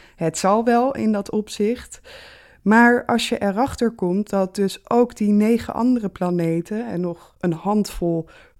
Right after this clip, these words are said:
punten en asteroïden, maar goed, dat is allemaal wellicht voor een latere keer als je daarin wil verdiepen, dat die allemaal weer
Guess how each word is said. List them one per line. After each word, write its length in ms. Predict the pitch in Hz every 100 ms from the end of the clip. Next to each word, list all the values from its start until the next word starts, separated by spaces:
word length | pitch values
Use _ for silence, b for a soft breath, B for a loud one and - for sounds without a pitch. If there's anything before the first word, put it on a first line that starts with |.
| _ _
punten 540 | 214 190 - 180 180
en 160 | 180 -
asteroïden, 720 | 185 - 190 185 208 202 190
maar 140 | 180
goed, 220 | - 196
dat 140 | 185 -
is 120 | -
allemaal 560 | 214 202 190 185 185 B B B B -
wellicht 340 | 202 196 -
voor 160 | - 190
een 60 |
latere 340 | 190 196 185 185
keer 280 | - 240 247
als 160 | 190
je 100 | 175
daarin 320 | 165 160 165
wil 420 | 160 160 160 165 _
verdiepen, 680 | - 185 170 165 170 240 - B B B _ _ _
dat 260 | 196 233
die 160 | 233 226
allemaal 420 | 220 220 202 185
weer 480 | 190 185 185 180